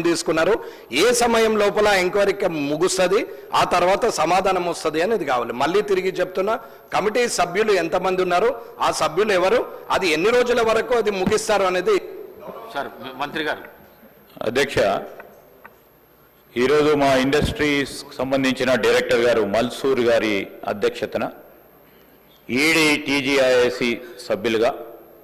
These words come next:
Speaker 3: అదేవిధంగా ఐఏసీకి సంబంధించిన మరొకరు సభ్యులుగా కమిటీని నియామకం చేయటం జరిగింది. ఈ కాన్స్టిట్యూట్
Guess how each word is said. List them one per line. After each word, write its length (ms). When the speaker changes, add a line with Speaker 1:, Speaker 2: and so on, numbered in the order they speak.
Speaker 3:
అదేవిధంగా 600
ఐఏసీకి 460
సంబంధించిన 540
మరొకరు 440
సభ్యులుగా 440
కమిటీని 500
నియామకం 480
చేయటం 340
జరిగింది. 280
ఈ 20
కాన్స్టిట్యూట్ 640